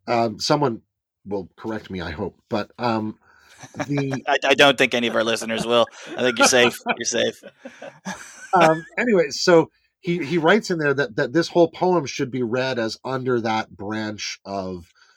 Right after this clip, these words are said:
Speaker 1: philosophy called ethics, which should mean the transition from misery to bliss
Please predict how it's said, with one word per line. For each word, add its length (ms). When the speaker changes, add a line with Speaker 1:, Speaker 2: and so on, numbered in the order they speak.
Speaker 1:
philosophy 680
called 320
ethics, 580
which 260
should 340
mean 240
the 100
transition 840
from 280
misery 460
to 140
bliss 420